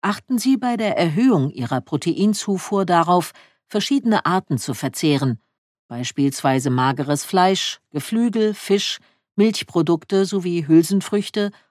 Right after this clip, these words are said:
und andere pflanzliche Produkte. Dadurch ist gewährleistet, dass Sie alle für den Muskelerhalt und die allgemeine Gesundheit erforderlichen Nährstoffe und Aminosäuren zu sich nehmen.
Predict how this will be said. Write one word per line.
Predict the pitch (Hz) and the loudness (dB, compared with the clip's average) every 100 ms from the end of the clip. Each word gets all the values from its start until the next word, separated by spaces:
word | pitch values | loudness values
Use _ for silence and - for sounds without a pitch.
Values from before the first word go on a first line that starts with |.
| _ | _
und | 233 - | -10 -2
andere | 170 190 147 123 | 2 2 2 -2
pflanzliche | - 143 135 - 120 110 131 | -4 -4 -4 -4 -8 -8 -8
Produkte. | - 156 120 - - - _ _ _ _ _ _ _ _ _ - | -4 -4 -6 -10 -16 -16 _ _ _ _ _ _ _ _ _ -10
Dadurch | 127 135 156 - | -6 -2 -2 -4
ist | - - | -6 -2
gewährleistet, | 165 190 214 190 190 185 165 - _ _ - | 2 4 4 4 4 0 -2 -6 _ _ -10
dass | 190 | -6
Sie | 214 - | -2 0
alle | 247 208 | 4 2
für | - 151 | 2 -2
den | 127 | 0
Muskelerhalt | 131 185 - 151 113 139 180 214 - - | 0 -2 -2 -2 -2 0 -2 -2 -8 -10
und | 185 185 - | -8 -8 -6
die | 190 | -6
allgemeine | 220 254 190 170 165 | -4 -2 -2 0 0
Gesundheit | 156 147 190 190 165 - | 0 0 0 -2 -6 -6
erforderlichen | 151 - 208 175 135 131 190 190 | -6 -2 0 0 -2 -2 -2 0
Nährstoffe | 180 170 - 190 170 147 - _ _ | 0 0 0 0 2 0 -4 _ _
und | 196 - | -10 -2
Aminosäuren | 202 220 220 165 139 131 127 123 117 | 2 4 4 4 2 0 0 -4 -6
zu | - 139 | -4 -4
sich | 123 110 135 | -4 -8 -6
nehmen. | 123 113 | -6 -8